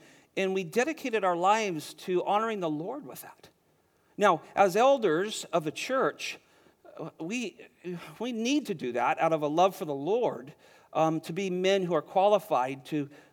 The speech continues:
to do this, to preach the word, to shepherd and do those things. But just think if a church like our size of church, and, and the core of the church said,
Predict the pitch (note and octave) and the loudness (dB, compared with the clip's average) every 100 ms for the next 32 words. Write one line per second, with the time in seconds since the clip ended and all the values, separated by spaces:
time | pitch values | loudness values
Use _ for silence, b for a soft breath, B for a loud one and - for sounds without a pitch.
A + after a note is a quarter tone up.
0 | _ E3+ E3 D#3+ G#3+ - - - - B2 | _ -4 0 6 6 4 -4 -12 -10 -6
1 | F#3 E3+ - D3 F3 E3+ C#3 B2 - F3 | -4 -4 -4 -2 2 2 2 -4 -2 -2
2 | E3+ C#3+ C3+ E3 C#3 - - B B A3 | -2 -8 -4 -4 -4 -8 -16 B B -4
3 | - F4 - A3+ E3+ C#3+ - - A#3+ - | -2 -2 -2 -2 -2 -6 -6 -4 -4 -4
4 | - - D3 - A3 C4 - G#3 G3+ C#3+ | -14 -8 -8 -2 -2 -2 -2 -2 -2 -6
5 | - D3+ G2+ - b b b b b b | -6 -6 -6 -12 b b b b b b
6 | _ G#3+ G3 G3+ F#3+ F3+ D#3 - - - | _ 0 0 0 0 -2 -4 -8 -8 -2
7 | C#4 D#4+ D#4 G#3 F#3+ - A#3+ F3+ - - | 4 4 4 0 -6 -4 -2 -2 -4 -4
8 | F3 C#3+ C3 | 0 0 0